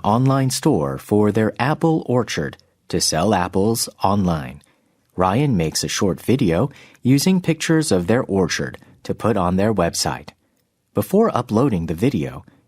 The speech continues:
Amber watches it and realizes that the version of the video editing software that Ryan used to make the video is allowed only for personal use.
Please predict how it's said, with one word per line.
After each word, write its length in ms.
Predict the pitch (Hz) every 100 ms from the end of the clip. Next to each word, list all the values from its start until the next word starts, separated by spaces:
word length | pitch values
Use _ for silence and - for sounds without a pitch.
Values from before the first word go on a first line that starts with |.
| -
Amber 380 | 98 139 185 185
watches 460 | 107 92 - 85
it 180 | 82 104 - _ _ -
and 160 | 110 127
realizes 680 | 208 170 85 85 101 135 - _ _
that 160 | 82 76
the 80 | 78
version 480 | 71 110 139 160 151
of 140 | 92 90
the 80 | 82
video 540 | 85 151 104 87 95
editing 440 | 92 90 92 90
software 680 | 85 139 170 - 85 78 82 - - -
that 180 | 78 69
Ryan 400 | 90 127 147 131
used 340 | 104 123 -
to 60 | 101
make 260 | 104 113
the 100 | 90
video 520 | 80 156 135 78 78 - - _ _ -
is 160 | 135 175
allowed 420 | 151 151 151 143 -
only 400 | 139 156 80 85
for 220 | 117 120
personal 520 | - 92 87 110 123
use. 540 | 131 175 92 - -